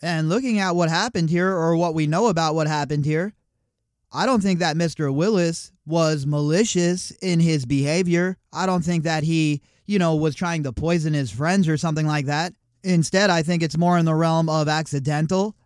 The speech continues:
And then Mister Willis panicked. He had no idea what to do,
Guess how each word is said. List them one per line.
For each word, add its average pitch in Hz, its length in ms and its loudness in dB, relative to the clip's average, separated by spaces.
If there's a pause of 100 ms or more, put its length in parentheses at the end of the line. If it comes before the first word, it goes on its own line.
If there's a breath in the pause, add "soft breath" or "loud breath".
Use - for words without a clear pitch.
And 160 240 0
then 190 400 0
Mister 160 320 0
Willis 156 340 0
panicked. 180 540 -4 (140)
He 185 120 -4
had 160 180 0
no 160 160 0
idea 156 400 0
what 151 240 0
to 123 100 -4
do, 180 460 2